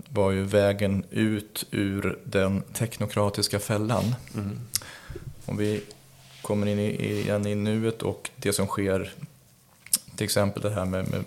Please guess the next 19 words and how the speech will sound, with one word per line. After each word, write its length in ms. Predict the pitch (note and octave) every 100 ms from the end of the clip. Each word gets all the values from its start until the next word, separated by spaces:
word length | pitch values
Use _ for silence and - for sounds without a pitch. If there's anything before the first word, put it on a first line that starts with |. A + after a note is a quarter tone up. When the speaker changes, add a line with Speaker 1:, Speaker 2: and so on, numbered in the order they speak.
| -
Speaker 1:
med 100 | G#2+
Facebook 1040 | - A2+ A2 - - A#2+ - - - -
och 400 | G2+ G2 G#2+ F#2+
metaverse, 920 | G2 G#2 - G2+ G#2 A2 A#2 - -
alltså, 300 | G2+ - G2 - -
Speaker 2:
Mm. 140 | G2+ F#2 G2+ - - -
Speaker 1:
eh, 260 | - F#2 F#2 -
den 340 | - - G2+ G#2+
riktiga 800 | C3+ C3 - A#2 A2 G#2+ G2+ F#2+ -
verkligheten 580 | - G2+ - F#2+ F#2+ F2+
ska 160 | - G2
få 180 | - F#2+
oss 140 | -
att 120 | F2
flyta 300 | - G2 F#2+
ihop 400 | F#2 A2+ G#2 -
med 180 | F#2 F2+
den 160 | F#2 F#2
virtuella. 840 | F2+ A2+ A2 B2 G#2+ - -